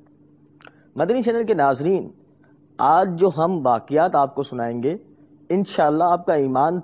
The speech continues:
تازہ ہو جائے گا۔ بڑی ہی توجہ کے ساتھ سماعت فرمائیں۔ مدنی چینل کی اسکرین کے پاس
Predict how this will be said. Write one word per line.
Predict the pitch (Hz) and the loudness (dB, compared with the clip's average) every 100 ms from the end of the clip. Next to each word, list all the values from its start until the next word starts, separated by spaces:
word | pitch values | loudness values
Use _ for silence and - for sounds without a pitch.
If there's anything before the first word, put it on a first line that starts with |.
| - | -2
تازہ | 127 127 147 | 0 2 2
ہو | 165 131 | 0 0
جائے | 120 110 107 | -4 -6 -8
گا۔ | 120 - _ _ _ _ _ _ - | -14 -18 _ _ _ _ _ _ -16
بڑی | 131 147 170 | -2 0 2
ہی | 214 233 190 | 0 -2 -2
توجہ | 147 160 160 226 | -2 -2 -2 -2
کے | 180 | -2
ساتھ | - 131 | 0 -2
سماعت | - 120 113 - | -2 -6 -6 -8
فرمائیں۔ | - 107 - - _ _ _ - _ _ - | -12 -12 -18 -20 _ _ _ -20 _ _ -12
مدنی | 123 170 | -6 -4
چینل | 190 190 | -4 -4
کی | 190 | -2
اسکرین | 170 160 165 185 | -4 -2 -2 -2
کے | 180 | -2
پاس | 170 127 131 143 | -2 0 2 0